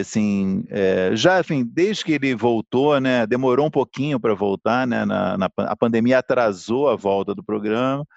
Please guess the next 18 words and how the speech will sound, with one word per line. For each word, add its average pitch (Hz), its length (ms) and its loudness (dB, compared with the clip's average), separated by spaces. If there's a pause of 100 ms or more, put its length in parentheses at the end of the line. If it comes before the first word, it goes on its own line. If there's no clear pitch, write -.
(420)
o - 40 -20
programa, 127 720 2
enfim, 117 760 -2
é, 110 160 0
voltou, 120 480 0
a 139 60 2
gente 190 160 -4
já 214 100 2
falou 139 400 2
aqui, 107 380 -2
né, 104 180 2
voltou 117 340 -2
nesse 120 220 -2
formato 107 500 0
caseiro, 117 800 0
que - 100 -20
tem 107 220 -2
fe-, - 140 -10